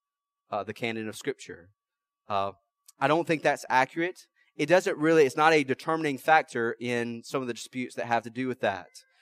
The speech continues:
Uh, that's, that is also the, the view shared by Cal-, people like Calvin and Edwards, who both believed in the cessation of certain miraculous gifts.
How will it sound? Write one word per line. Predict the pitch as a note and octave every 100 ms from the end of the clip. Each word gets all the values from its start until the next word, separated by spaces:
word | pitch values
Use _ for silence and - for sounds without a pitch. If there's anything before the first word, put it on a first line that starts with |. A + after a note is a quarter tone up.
| _ _
Uh, | A#2 A#2 A2+ _ C3+
that's, | C#3+ D#3 - -
that | C#3 D#3+ D3+
is | D3 C3+
also | - D3 C#3+ D#3+ C#3+
the, | C3+ B2+ -
the | C3+
view | A#2 C3+ C#3
shared | B2+ D3 C3+ C3+
by | B2 B2 B2 B2 - _ -
Cal-, | C3+ B2 C3+
people | - D3 C#3
like | C3 A#2
Calvin | B2+ A#2+ B2 C3
and | C3+
Edwards, | C3 C3 G#2+ F#2+ - - _ _
who | C3+ A#2+ A2 G#2+ _
both | A#2+ C3 C#3 C3+
believed | C3 A#2+ C3+ B2+ A#2+
in | -
the | A2+
cessation | - A#2 - C3+ C3 B2 A2 G#2+
of | A2 G#2+ G2+ _ _
certain | - C3+ B2 A#2
miraculous | A2+ A2 A2 G#2+ G#2
gifts. | - A2+ F2+ - - -